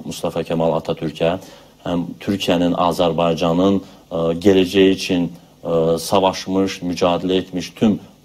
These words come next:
dava adamlarına, e, Allah'tan rahmet diliyoruz ve bugün bu davanı başarılı şekilde, bu mücadeleni başarılı şekilde devam ettiren,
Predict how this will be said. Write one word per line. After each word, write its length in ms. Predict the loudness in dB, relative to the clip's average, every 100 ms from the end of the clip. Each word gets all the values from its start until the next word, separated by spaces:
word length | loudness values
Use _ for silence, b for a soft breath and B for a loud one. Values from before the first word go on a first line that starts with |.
| 0
dava 440 | 2 4 2 0 -4 -6
adamlarına, 760 | -4 -2 -2 -2 -2 -2 -4 B B B B B -10
e, 40 |
Allah'tan 600 | -6 -2 0 0 0 0
rahmet 380 | 0 -2 -6 -6
diliyoruz 420 | -4 -2 -2 -4
ve 140 | -6 -4
bugün 340 | -2 0 0
bu 160 | 0 2
davanı 480 | 2 4 0 0 -2
başarılı 460 | -2 -2 0 -2
şekilde, 540 | -2 -4 -2 -2 0 0
bu 80 |
mücadeleni 580 | -2 2 2 2 -2 -2
başarılı 380 | -4 -2 -4 -2
şekilde 500 | -6 -6 -4 -4 -2
devam 340 | -2 0 0
ettiren, 360 | -2 -2 -2